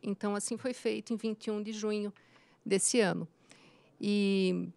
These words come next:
gostaria de destacar aqui que foi praticamente uma obrigação, né, visto que o empreendimento sem tomada, ele não é viável, então,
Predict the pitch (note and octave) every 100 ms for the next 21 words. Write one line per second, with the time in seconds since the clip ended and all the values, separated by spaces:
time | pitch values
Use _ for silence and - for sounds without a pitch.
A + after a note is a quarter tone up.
0 | _ _ - G#3 A3 G#3 G3+ G3 - G#3
1 | G3 G#3 G3 - A3 G#3+ B3 - A3+ A3
2 | G#3+ - A#3+ G#3+ G#3 - B3 A3+ A3+ A3
3 | G#3+ G#3 G#3 G3+ G3+ G3 - - F#3+ C4
4 | F4+ A3+ A3+ A#3 _ G3 G3+ - G#3+ -
5 | - G#3+ G#3 G3+ - _ _ _ _ -
6 | G#3 G#3+ A3 G#3 A3 G#3+ A#3 - G#3+ G#3
7 | A#3+ A3 G3+ G3 G#3+ A3+ A3+ A3 A3+ A3+
8 | G#3+ A3+ G#3+ G#3 G3 A3 G3 F#3+ G#3 G#3
9 | - G3 - G3 F#3+ G3+